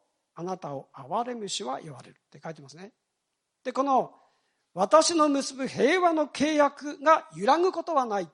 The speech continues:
言ってるこの契約っていうのは、多分ですね、これはうんと遡っていくとアブラハム契約ですよ。で、もちろん今ここで語ってる預言の言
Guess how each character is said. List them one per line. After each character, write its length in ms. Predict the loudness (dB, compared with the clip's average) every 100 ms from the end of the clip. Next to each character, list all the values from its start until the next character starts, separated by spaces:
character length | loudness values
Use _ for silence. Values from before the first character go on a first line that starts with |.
| _
言 100 | -20
っ 20 | -16
て 140 | -14
る 80 | -12
こ 100 | -10
の 80 | -12
契 240 | -8 -2
約 340 | -2 -2 -10
っ 300 | -18 _ _
て 80 | -12
い 40 | -12
う 40 |
の 100 | -12
は、 280 | -12 -12 -16 _ _ _ _ _ _ _ _ _ _ _ _ _ _ _ _
多 140 | -6
分 200 | -4 -10
で 120 | -16 -16
す 120 | -16
ね、 180 | -20 -20 _ _ _ _ _
こ 100 | -10
れ 80 | -4
は 200 | -4 -4 2
う 120 | 2
ん 120 | 2
と 100 | -2
遡 500 | -2 -2 -2 0 -4
っ 140 | -8
て 100 | -10
い 60 | -10
く 80 | -10
と 300 | -10 -10 -12 _
ア 120 | -4 -4
ブ 100 | -4
ラ 100 | -4
ハ 120 | -4
ム 80 | -2
契 240 | -2 0
約 260 | 0 -2 -12
で 140 | -18
す 140 | -20
よ。 100 | -20 _ _ _ _ _ _ _
で、 160 | -2 2
も 160 | 2
ち 120 | 2 0
ろ 140 | 0
ん 80 | 2
今 180 | 2 2
こ 100 | 0
こ 100 | -2
で 80 |
語 80 | -2
っ 220 | -2 -4
て 100 | -4
る 60 | -6
預 140 | -4
言 200 | -2 -2
の 80 | -4
言 120 | -8